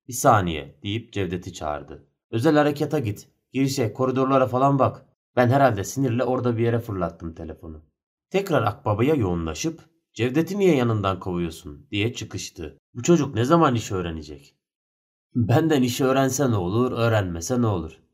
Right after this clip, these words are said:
Sizin yanınızda dursun. Daha iyi. İyi, tamam. Ne oldu? Betül'ün başvurduğu hastaneyi buldum. Zekai Tahir Burak doğum evi. Hamilelik için test yaptırmış.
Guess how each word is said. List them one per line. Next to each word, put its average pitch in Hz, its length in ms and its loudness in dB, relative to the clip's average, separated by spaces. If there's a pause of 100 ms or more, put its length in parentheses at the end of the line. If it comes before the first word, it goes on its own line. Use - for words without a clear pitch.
Sizin 127 220 -2
yanınızda 110 500 0
dursun. 85 380 -10 (180)
Daha 98 280 4
iyi. 76 360 -8 (560)
İyi, 107 260 -6
tamam. 95 440 -6 (220)
Ne 104 60 -2
oldu? 107 540 0 (640)
Betül'ün 143 400 2
başvurduğu 113 500 2
hastaneyi 123 600 2
buldum. 82 440 -10 (320)
Zekai 107 540 2
Tahir 123 400 2
Burak 127 340 0
doğum 95 240 -2
evi. 76 360 -12 (240)
Hamilelik 107 480 0
için 151 260 -4
test 113 280 -4
yaptırmış. 78 760 -6